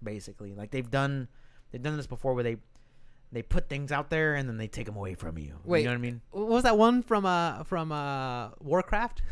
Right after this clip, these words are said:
Speaker 2: <laughs> when they show all the great game footage?
Speaker 1: Oh, Warcraft, uh,
Speaker 2: <laughs>
Speaker 1: Three?
Speaker 2: And then it comes out, you're like,
Speaker 1: I was
Speaker 2: "Wait
Speaker 1: like,
Speaker 2: a
Speaker 1: "Oh,
Speaker 2: minute,
Speaker 1: here's all
Speaker 2: son
Speaker 1: this
Speaker 2: of a
Speaker 1: badass
Speaker 2: bitch."
Speaker 1: shit we're gonna do in this
Speaker 2: <laughs>
Speaker 1: remaster," and it's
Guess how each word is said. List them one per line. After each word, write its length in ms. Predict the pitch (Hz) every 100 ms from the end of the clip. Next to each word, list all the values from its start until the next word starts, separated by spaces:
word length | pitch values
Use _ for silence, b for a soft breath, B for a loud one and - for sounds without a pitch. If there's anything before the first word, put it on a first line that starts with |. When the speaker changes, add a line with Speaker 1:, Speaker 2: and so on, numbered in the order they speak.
| -
Speaker 2:
<laughs> 160 | -
when 160 | - 180
they 80 | 185
show 220 | - 196
all 180 | 180 196
the 100 | 190
great 300 | 151 185 -
game 200 | 160 185
footage? 420 | 202 208 240 - 262
Speaker 1:
Oh, 220 | 208 196
Warcraft, 560 | 151 156 175 160 - -
uh, 340 | 151 151 143
Speaker 2:
<laughs> 60 | 139
Speaker 1:
Three? 400 | 156 175 214 302 -
Speaker 2:
And 160 | 294 190
then 100 | 208
it 120 | 208
comes 320 | - 220 180
out, 140 | 180
you're 60 | 196
like, 120 | 151 - B B B B B
Speaker 1:
I 60 | 254
was 80 |
Speaker 2:
"Wait 60 | 214
Speaker 1:
like, 60 | 214
Speaker 2:
a 20 |
Speaker 1:
"Oh, 40 | 220
Speaker 2:
minute, 80 | 220
Speaker 1:
here's 140 | 214 226
all 80 |
Speaker 2:
son 80 | 214
Speaker 1:
this 80 | 175
Speaker 2:
of 60 | 143
a 40 |
Speaker 1:
badass 180 | 180 196
Speaker 2:
bitch." 60 | -
Speaker 1:
shit 120 | 214
we're 100 | 175
gonna 140 | 175
do 120 | 170
in 40 | 175
this 140 | 170
Speaker 2:
<laughs> 80 | 175
Speaker 1:
remaster," 480 | 226 175 151 170 147 139
and 100 | 147
it's 220 | 143